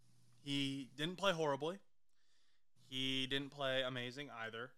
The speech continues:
He walked into two sacks. He, they were blitzes that he just rolled out for no reason, and T J Watt was like, "Thank you." Uh,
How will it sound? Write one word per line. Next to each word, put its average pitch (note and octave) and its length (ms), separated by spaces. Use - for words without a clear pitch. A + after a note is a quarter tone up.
He C3 80
walked C3 400
into C3 240
two C3+ 200
sacks. A2+ 600
He, A#2+ 360
they A#2+ 100
were A#2+ 120
blitzes C3 560
that D3 100
he B2 220
just B2 360
rolled B2 220
out A#2 280
for B2 60
no A#2 160
reason, A#2 540
and G#2+ 140
T A#2+ 160
J A2+ 140
Watt G#2+ 260
was A#2+ 140
like, G#2+ 240
"Thank A2 240
you." A2 200
Uh, A2 600